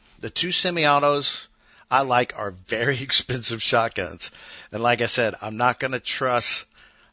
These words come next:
a less expensive semi-auto to fight with. Those are the two I would do. So if you're willing to pony up the funds, which I'm honestly, I haven't yet,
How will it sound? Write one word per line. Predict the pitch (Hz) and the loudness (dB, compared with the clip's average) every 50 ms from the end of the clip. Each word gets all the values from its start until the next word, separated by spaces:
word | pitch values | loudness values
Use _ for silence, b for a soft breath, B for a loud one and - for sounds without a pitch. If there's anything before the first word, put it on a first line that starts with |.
| b _ | b _
a | - 104 | -6 -4
less | 101 104 123 127 123 - - | -2 0 0 0 2 0 -2
expensive | 123 - - - - - 127 123 113 - 110 107 101 98 - | -2 -2 -2 -2 -2 -2 -4 -6 -4 -6 -6 -6 -4 -4 -2
semi-auto | - - 135 117 110 104 101 107 113 113 107 101 95 | -2 -2 -2 -2 -4 -4 -2 0 0 0 -2 -2 -6
to | 95 - | -8 -10
fight | - - - 117 - - | -6 -2 -2 -2 -2 -4
with. | 92 82 - - - | -10 -14 -14 -14 -12
Those | - 92 110 117 117 | -10 -8 -8 -6 -8
are | 127 127 | -8 -8
the | 123 123 | -8 -8
two | - - 127 120 117 | -6 -6 -4 0 2
I | 113 107 104 | 2 4 2
would | 101 104 104 | 2 -2 -4
do. | - 98 85 - - _ B B B B B B B B B B B B B B | -6 -8 -10 -10 -14 _ B B B B B B B B B B B B B B
So | - - 120 104 | 2 2 4 4
if | 101 - - | 2 0 -2
you're | 113 113 107 | -2 -2 -2
willing | 104 113 135 143 151 156 147 | 0 2 2 4 4 4 2
to | 139 - | 0 0
pony | - - 156 160 156 151 | 2 0 2 4 4 2
up | 143 - | 2 0
the | - - | -2 -6
funds, | - - 185 196 165 131 123 123 135 151 - - - B B B B B B B B - | 0 4 6 6 8 6 6 4 0 0 -2 -2 -2 B B B B B B B B -12
which | 110 117 - - 101 | -10 -10 -8 -8 -8
I'm | 107 113 110 - - | -8 -10 -10 -4 0
honestly, | 131 135 131 131 113 - 117 113 113 | 0 0 0 0 -4 -8 -6 -4 -2
I | 113 127 120 | -2 -2 -2
haven't | - - 131 151 131 107 - 101 | 2 2 2 2 2 0 -6 -8
yet, | 98 98 107 - | -6 -6 -6 -6